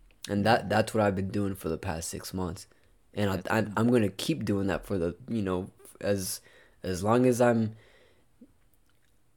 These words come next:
Speaker 1: I
Speaker 2: Don't
Speaker 1: ex-
Speaker 2: ever stop. I
Speaker 1: Yeah.
Speaker 2: mean, there's, there's so much to learn out there, and there's so much that,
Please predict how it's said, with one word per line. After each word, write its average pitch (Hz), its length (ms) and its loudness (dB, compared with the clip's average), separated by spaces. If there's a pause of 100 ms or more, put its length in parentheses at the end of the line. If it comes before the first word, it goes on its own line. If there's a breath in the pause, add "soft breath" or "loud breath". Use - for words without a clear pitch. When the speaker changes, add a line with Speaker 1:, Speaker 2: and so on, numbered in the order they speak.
(100)
Speaker 1:
I 120 240 12
Speaker 2:
Don't - 60 10
Speaker 1:
ex- 165 160 4
Speaker 2:
ever 139 280 2
stop. - 500 -4 (120)
I 110 80 4
Speaker 1:
Yeah. - 20 8
Speaker 2:
mean, 98 300 2 (680 soft breath)
there's, 120 340 0
there's 123 260 0
so 135 200 0
much 143 260 -6
to 113 100 -2
learn 101 300 0
out 113 240 -2
there, 117 340 0 (100)
and 95 280 -4
there's 92 180 -6
so 110 180 -2
much 110 380 -4
that, 85 260 -4